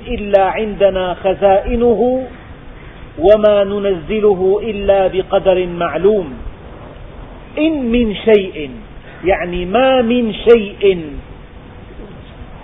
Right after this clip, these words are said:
وإن من شيء إلا عندنا خزائنه، يعني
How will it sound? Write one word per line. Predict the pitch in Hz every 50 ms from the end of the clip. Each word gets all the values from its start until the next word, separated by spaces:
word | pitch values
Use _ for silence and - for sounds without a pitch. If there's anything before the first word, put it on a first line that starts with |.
| - - - - - - - - - - - - - - - - - - - - - - - - - - - - - - - - 147 147 - - - - - - - - - - - - - - - - - - - - - - - - - -
وإن | 170 208 240 247 262 247 233 220
من | 220 226 220 202 -
شيء | - 247 240 247 240 233 - 240 247 254 254 254 247 220 - - - - - - - -
إلا | 226 233 220 214 208 202 196
عندنا | 185 170 214 233 226 196 208 220 214 214 214 208 202
خزائنه، | - 214 196 180 - 190 185 190 202 - 226 208 196 175 - - - - - - - - - - - - - - - - - - - - - - - - - - - - - - - - - -
يعني | 160 165 143 165 165 170